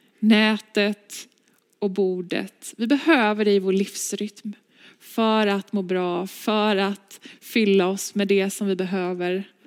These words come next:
för att kunna fortsätta vara påskens vittnen. Nu ska vi gå in i en stund av förbön och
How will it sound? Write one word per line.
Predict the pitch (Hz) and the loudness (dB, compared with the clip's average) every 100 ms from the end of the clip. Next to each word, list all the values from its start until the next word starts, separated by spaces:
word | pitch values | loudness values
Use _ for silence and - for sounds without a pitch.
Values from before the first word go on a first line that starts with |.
| _ _ _ _ | _ _ _ _
för | - | -4
att | 196 | -4
kunna | - 220 190 | -2 -2 -2
fortsätta | - 214 - 180 | -6 -6 -6 -4
vara | 180 175 - | -4 -4 -4
påskens | - 214 - - 202 208 | -6 -8 -6 -6 -6 -8
vittnen. | 208 - - 226 233 233 - _ _ _ _ _ _ _ _ _ _ _ - - | -12 -14 -12 -10 -10 -12 -14 _ _ _ _ _ _ _ _ _ _ _ -20 -18
Nu | - - | -14 -8
ska | - | -2
vi | 247 247 240 | 2 2 0
gå | 220 | 0
in | 240 226 220 | 0 2 2
i | |
en | 214 214 | 2 -2
stund | - 208 202 196 | -2 -4 -2 -2
av | 185 185 180 180 | -2 -2 -4 -6
förbön | - 247 240 233 202 208 214 214 | -6 -2 0 0 0 0 0 -2
och | 196 - | -4 -8